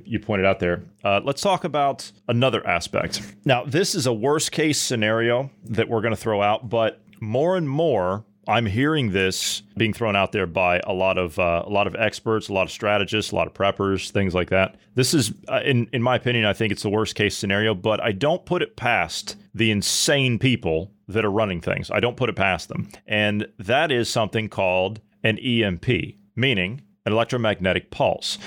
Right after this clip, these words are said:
Now, we already deal with some of these things from time to time through solar storms, things of that nature. Bruce has talked about that many times here before.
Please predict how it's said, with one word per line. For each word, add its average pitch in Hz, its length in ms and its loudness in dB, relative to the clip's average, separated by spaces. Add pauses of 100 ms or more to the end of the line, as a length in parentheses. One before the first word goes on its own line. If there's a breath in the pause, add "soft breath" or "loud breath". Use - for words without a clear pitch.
(140)
Now, 120 160 0
we 185 160 0
already 127 200 0
deal 120 320 0
with 95 120 -2
some 104 200 0
of 92 40 0
these 92 180 0
things 92 240 0
from - 120 -12
time 107 220 2
to 85 60 -6
time 95 400 0
through 90 320 -2
solar 82 380 0
storms, 90 520 -2
things 90 280 0
of 92 60 0
that 92 180 2
nature. 92 240 -4
Bruce 101 240 2
has - 100 -8
talked 85 200 0
about 85 140 -6
that 92 200 2
many 95 220 0
times 85 280 0
here 92 100 0
before. 90 460 -2